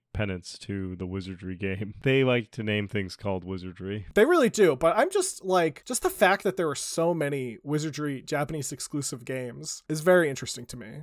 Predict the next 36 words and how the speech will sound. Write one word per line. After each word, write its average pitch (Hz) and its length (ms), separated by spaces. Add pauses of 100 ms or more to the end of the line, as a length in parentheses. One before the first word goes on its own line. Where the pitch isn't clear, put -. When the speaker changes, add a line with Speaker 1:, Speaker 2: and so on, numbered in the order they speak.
Speaker 1:
Since 147 180
it 151 60
was 135 140
a 127 60
Western 127 340
R 117 120
P 110 140
G? 117 320
Speaker 2:
Yeah, 330 160
since - 200
it 233 40
was 208 120
a 196 40
Western 208 260
R 208 120
P 214 160
G. 233 280
So, 151 400 (200)
you 175 80
know, 143 180
like 175 260
we 220 80
talked 208 280
about 190 200
in 190 60
Dragon 185 380
Quest, - 400
Western 147 280
R 147 120
P 160 120
Gs 139 580
were 135 160
popular 131 460
in 170 60
Japan, 240 380
or, 131 180